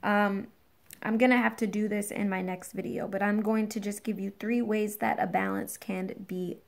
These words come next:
budgeted, or a budget can be <laughs> balanced, and then in my next video, I will go into more depth in explaining all these three things, okay? Number one is they can stop printing more money. Okay, that's one way to balance,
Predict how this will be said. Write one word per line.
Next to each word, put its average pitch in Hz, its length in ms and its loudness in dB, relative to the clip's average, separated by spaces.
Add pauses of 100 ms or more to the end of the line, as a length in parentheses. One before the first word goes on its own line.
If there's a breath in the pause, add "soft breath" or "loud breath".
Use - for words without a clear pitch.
(180)
budgeted, 196 720 0 (400 loud breath)
or 196 400 6 (380 loud breath)
a 208 80 8
budget 208 360 8
can 196 200 0
be 214 80 2
<laughs> 214 180 2
balanced, 208 560 0
and 190 360 0
then 196 360 0
in 202 160 0
my 190 100 0
next 196 300 -2
video, 196 300 2
I 190 120 4
will 185 140 2
go 196 220 0
into 196 380 -2
more 190 200 0
depth 185 400 0
in 185 80 0
explaining 185 760 -4
all 180 400 0
these 190 200 -6
three 185 180 -4
things, 196 440 -8
okay? 208 380 2 (760 loud breath)
Number 226 300 4
one 240 300 6
is 208 180 -2
they 202 120 2
can 196 160 -6
stop - 360 -2
printing 190 420 -2
more 180 160 -4
money. 185 400 -8 (640 soft breath)
Okay, 202 220 0
that's 196 300 0
one 208 240 4
way 214 160 4
to 208 160 -4
balance, 190 680 -4